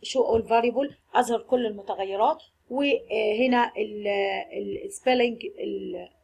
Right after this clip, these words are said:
التدقيق الإملائي، يعني حتى البرامج الإحصائية بيكون فيها تدقيق إملائي، إنه في مثلا لو في كلمة غلط وإيه الاقتراحات بتاعها،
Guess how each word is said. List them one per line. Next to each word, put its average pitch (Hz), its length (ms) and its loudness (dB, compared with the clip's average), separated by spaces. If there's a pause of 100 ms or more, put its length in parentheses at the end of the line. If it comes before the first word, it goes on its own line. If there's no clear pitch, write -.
(440)
التدقيق 240 400 -4
الإملائي، 220 560 0 (260)
يعني 208 140 -4
حتى - 320 -6
البرامج 233 440 0
الإحصائية 233 580 -2 (240)
بيكون 233 260 -4
فيها 233 160 -2
تدقيق 226 400 -8
إملائي، 196 360 -2
إنه 185 160 -10
في 240 220 -6
مثلا 214 420 -2 (280)
لو 208 120 2
في 240 180 -6
كلمة 226 280 -4
غلط 220 320 2
وإيه 202 120 0
الاقتراحات 208 560 -4
بتاعها، 214 360 -4